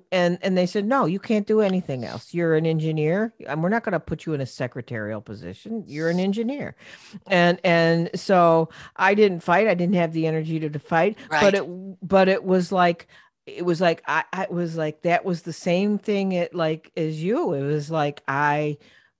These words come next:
Speaker 1: it was like, "How dare this happen to me?" <laughs> You know?
Speaker 2: Yeah, and you hit the
Speaker 1: <laughs>
Speaker 2: wall, and it's just like you hit the wall, and then your body just flies off the wall because, <laughs> you know, 'cause that's what you were dealing with. There weren't options.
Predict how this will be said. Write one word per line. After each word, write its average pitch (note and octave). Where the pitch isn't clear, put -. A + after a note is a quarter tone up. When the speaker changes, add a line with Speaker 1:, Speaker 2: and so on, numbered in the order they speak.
Speaker 1:
it E3+
was E3
like, D3+
"How F3
dare F3+
this D#3+
happen D4+
to A#3
me?" C3
<laughs> -
You E3+
know? G#3
Speaker 2:
Yeah, A#3
and A#3
you A#3+
hit A#3+
the A3+
Speaker 1:
<laughs> G#3
Speaker 2:
wall, G#3+
and G3
it's G3+
just G3
like F3
you F3+
hit F3+
the F3+
wall, F3
and E3
then D#3+
your D#3
body D3+
just D3+
flies C#3+
off C#3+
the C#3+
wall C#3
because, C#3
<laughs> E3+
you E3+
know, D3
'cause C#3+
that's C#3+
what D3+
you D#3+
were D#3
dealing F3+
with. C#3+
There D3+
weren't D3+
options. B2+